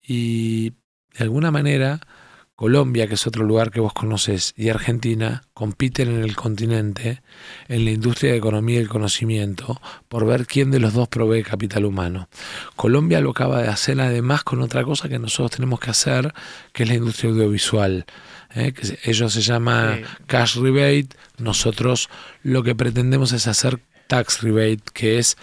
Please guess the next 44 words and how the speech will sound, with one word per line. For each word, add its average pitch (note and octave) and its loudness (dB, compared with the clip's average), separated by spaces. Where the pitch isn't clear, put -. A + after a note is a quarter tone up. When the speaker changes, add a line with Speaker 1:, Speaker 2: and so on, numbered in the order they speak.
Speaker 1:
sobredevolución A2+ 2
de G#2+ 0
impuestos. G2+ -4
Speaker 2:
Para, D#3+ 0
Speaker 1:
Pero D3+ 0
Speaker 2:
para, E3 2
eso D#3+ -4
me D#3+ -4
interesa C3 -6
mucho, B2+ -4
y C3+ -10
más C#3 -2
para C3+ 4
un B2+ 0
montón C3 -2
de C3+ -2
Speaker 1:
¿Eso D#3 2
Speaker 2:
gente D3 4
Speaker 1:
te C#3 4
Speaker 2:
que C3 2
ve - 6
y C3 6
Speaker 1:
interesa? C#3+ 6
Speaker 2:
cla-, E3 0
no, G#3 4
pero F3 2
a - 2
mí G#3+ 2
Speaker 1:
<laughs> - 2
Speaker 2:
no G#3 2
solamente, D#3+ 0
¿sabes F3+ 2
la, D3+ -18
sabes G3 0
la G3+ 2
industria D#3+ 0
que C3 -6
se - -8
armó B2 -6
en C3+ -6
streaming? D3+ -6
La B2 -6
cantidad C3 -2
de, C#3 0